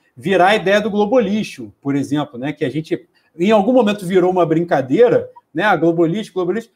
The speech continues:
só que a gente tá vendo de uma forma muito séria, né, a gente tá vendo descambar pra agressão de jornalistas, né, pra violência mesmo. É, a questão dele, não, não, né, um projeto dele,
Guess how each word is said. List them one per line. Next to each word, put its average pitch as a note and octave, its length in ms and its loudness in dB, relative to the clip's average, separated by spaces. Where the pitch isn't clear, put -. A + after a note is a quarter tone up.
só - 200 -4
que A#3 100 -4
a G#3+ 60 2
gente A3+ 180 -4
tá G#3 140 2
vendo G#3+ 240 -4
de B3+ 60 -8
uma A3 140 -4
forma A#3+ 260 0
muito A3+ 360 -4
séria, F#3+ 460 -2
né, D#3+ 140 0
a E3+ 60 2
gente E3 260 -6
tá E3+ 100 0
vendo F3+ 460 -2
descambar E3 480 0
pra D#3 140 0
agressão F3 500 -2
de D3+ 80 -6
jornalistas, D3+ 960 -6
né, C#3 160 -4
pra - 180 -4
violência D#3 600 -2
mesmo. D3+ 560 0
É, C#3 500 0
a D3+ 100 -2
questão F#3 440 -2
dele, D3 520 0
não, B2+ 200 -8
não, A#2 420 -12
né, C3 360 -8
um C3+ 60 -14
projeto D#3 600 0
dele, D3+ 320 0